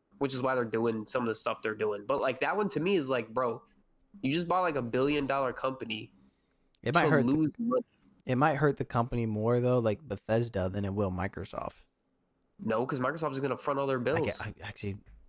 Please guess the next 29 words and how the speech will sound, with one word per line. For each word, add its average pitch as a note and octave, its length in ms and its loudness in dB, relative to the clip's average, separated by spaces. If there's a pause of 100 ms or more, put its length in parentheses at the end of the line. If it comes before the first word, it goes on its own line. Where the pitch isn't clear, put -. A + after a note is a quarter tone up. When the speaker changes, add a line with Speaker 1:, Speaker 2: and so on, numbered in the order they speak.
Speaker 2:
yeah, A2 360 -4 (320)
maybe. G#2+ 160 0
Speaker 1:
At - 60 2
least G#2+ 180 4
that's, D#3 260 -2 (160)
that's C#3+ 280 -2
what D3+ 160 2
the C#3 120 2
assumption A#2+ 600 -2
is. A2 540 -2
But D3+ 220 0
then D#3 120 2
again, C#3+ 220 0
that's B2+ 200 0
what C#3 80 0
we B2 100 0
thought B2 220 0
they B2 80 2
were A#2+ 80 2
gonna A#2+ 140 0
do A#2+ 80 2
with A2+ 120 0
Mixer, A#2+ 360 0
and A2 100 0
they G#2+ 80 -2
got A2+ 160 -4
closed G#2+ 220 -2
down G#2 140 0
after G#2 360 -6